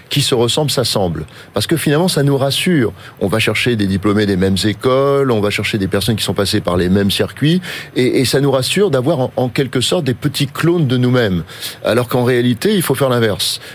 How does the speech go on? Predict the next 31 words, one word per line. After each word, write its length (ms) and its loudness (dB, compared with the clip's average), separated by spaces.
Je 120 2
ne 60 2
dis 120 0
pas 180 0
qu'il 160 -4
faut, 360 0
euh, 120 0
faire 200 0
de 60 0
la 80 2
diversité 720 0
un, 160 0
un 180 0
objectif 460 -2
absolu. 480 0
Euh, 220 2
il 140 0
faut 160 0
simplement 400 0
se 140 0
dire 280 0
que 80 -4
quand 320 -2
on 80 0
s'entoure 360 0
de 60 0
personnes 520 0
qui 120 -8
sont 160 -2
comme 280 2
nous, 200 4